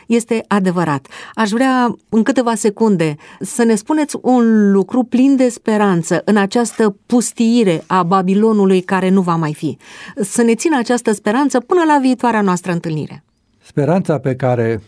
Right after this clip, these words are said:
Speaker 2: o am este această lumină puternică pe care Dumnezeu o va trimite în lumea noastră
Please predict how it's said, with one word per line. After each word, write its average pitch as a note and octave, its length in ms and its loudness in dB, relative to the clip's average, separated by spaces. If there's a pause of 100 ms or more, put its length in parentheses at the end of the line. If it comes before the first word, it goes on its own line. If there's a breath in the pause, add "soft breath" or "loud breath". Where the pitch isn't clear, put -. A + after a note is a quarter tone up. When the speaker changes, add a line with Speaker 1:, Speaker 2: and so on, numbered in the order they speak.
Speaker 2:
o A#2 220 -2
am D#3 280 -2 (200)
este C3+ 680 -2 (160)
această C#3 720 -2
lumină D3 560 0
puternică C3+ 920 -4
pe A#2 120 -4
care B2+ 280 -2
Dumnezeu A#2 640 -4
o A#2+ 120 -2
va A#2 160 -2
trimite B2+ 440 -6
în G#2 100 -4
lumea A#2 260 -4
noastră A#2+ 560 -6